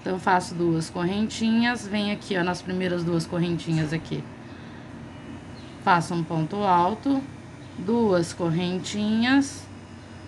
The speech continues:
nesse espacinho mais um ponto alto, duas correntinhas e já venho aqui, ó, pulo o primeiro, venho num segundo. E aí, nós vamos ficar com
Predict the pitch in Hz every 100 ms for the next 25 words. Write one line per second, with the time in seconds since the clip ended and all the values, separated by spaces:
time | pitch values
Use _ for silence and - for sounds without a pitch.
0 | - - - - - 101 196 185 202 -
1 | 196 196 - 180 175 180 185 185 175 165
2 | 165 160 165 160 190 226 202 190 220 -
3 | 262 269 - - - - - - - -
4 | - - - - - - - 220 214 196
5 | - 202 196 208 220 - 226 226 240 254
6 | 254 - - - - - 202 196 214 202
7 | 208 220 240 - 165 147 151 180 185 170
8 | 185 214 208 220 254 214 220 226 233 233
9 | 262 247 190 156 151 151 151 - - -
10 | - - - - - - - - - -
11 | - - - - - - - - 220 233
12 | 226 214 208 208 202 226 226 185 196 202